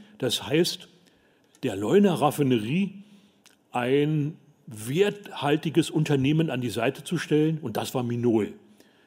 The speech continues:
Minol, das ostdeutsche Tankstellennetz mit ungefähr tausend Tankstellen, war in den fünf neuen Bundesländern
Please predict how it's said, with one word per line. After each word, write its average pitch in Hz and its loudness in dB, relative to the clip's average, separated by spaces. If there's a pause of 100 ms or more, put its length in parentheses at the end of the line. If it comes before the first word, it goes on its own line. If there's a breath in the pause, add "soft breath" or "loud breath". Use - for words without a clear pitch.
(140 soft breath)
Minol, 135 6
das - -10
ostdeutsche 147 2
Tankstellennetz 170 0
mit 147 -2
ungefähr 151 -2
tausend 127 0
Tankstellen, 160 0 (340 loud breath)
war 113 0 (460 loud breath)
in 156 0
den 147 2
fünf 190 2
neuen 151 4
Bundesländern 143 2